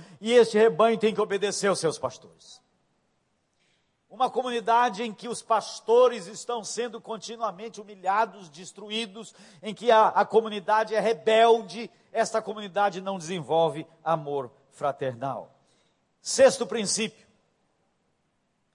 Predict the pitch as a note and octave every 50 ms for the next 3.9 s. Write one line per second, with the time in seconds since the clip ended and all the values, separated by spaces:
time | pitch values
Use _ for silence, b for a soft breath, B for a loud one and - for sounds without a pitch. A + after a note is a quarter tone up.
0 | _ _ _ _ _ D3+ F#3 C4 D#4 D#4 C4+ A#3 C4+ A3 D#3 A3 A#3 A3 - -
1 | - B3 C#4 C#4+ B3+ F#3 F#3+ A3+ G#3 E3+ E3 G3 F3+ E3 D3 G3+ C4 C4 A#3 -
2 | G#3 G#3 F3+ E3 F#3+ F#3 F3 - - A#3+ B3 A3+ A3 G3+ E3 C#3+ F3 A3 A3 A3
3 | G#3 F#3 D#3 C#3+ E3+ D#3+ - - E3+ D3 B2+ A2+ G2+ F2+ _ _ _